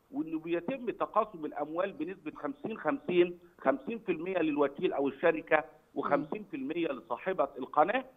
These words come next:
Speaker 2: أيوة.
Speaker 1: وإنه بيتم منها طلب طلبات معينة، منها
Speaker 2: مم.
Speaker 1: ارتداء ملابس معينة،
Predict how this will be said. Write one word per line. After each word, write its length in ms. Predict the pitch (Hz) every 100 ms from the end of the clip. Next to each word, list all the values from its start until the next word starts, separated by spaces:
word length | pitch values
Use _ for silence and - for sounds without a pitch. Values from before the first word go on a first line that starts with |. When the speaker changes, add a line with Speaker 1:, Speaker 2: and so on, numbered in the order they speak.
| -
Speaker 2:
أيوة. 200 | 180 160
Speaker 1:
وإنه 320 | 170 226 208
بيتم 420 | 160 160 156 262 254
منها 440 | 175 175 170 139
طلب 340 | - 180 165
طلبات 520 | - 135 127 160 170 139
معينة، 560 | 127 127 139 196 -
منها 300 | 226 196 135
Speaker 2:
مم. 80 | 165
Speaker 1:
ارتداء 300 | 131 143 -
ملابس 300 | 123 135 123 -
معينة، 560 | 110 117 143 190 185